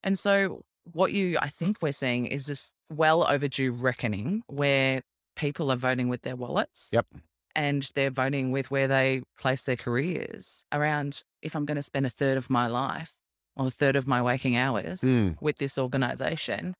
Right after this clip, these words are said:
Speaker 1: what is the purpose of that organisation and how do I feel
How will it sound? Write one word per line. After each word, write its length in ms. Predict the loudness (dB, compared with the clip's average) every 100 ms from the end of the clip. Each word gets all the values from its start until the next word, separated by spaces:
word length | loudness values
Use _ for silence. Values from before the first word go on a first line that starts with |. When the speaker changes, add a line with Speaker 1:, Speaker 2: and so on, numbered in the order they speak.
| _
Speaker 1:
what 200 | 0 2
is 200 | 2 -2 -8 -20 _ _ -6
the 80 | -2
purpose 380 | -2 -4 -6
of 100 | -4
that 160 | 0 2
organisation 880 | 0 0 -2 -2 -4 -6 -4 -4 -4
and 180 | -4 -2
how 180 | 0 0
do 120 | 0
I 140 | -2
feel 520 | 0 2 2 2 -4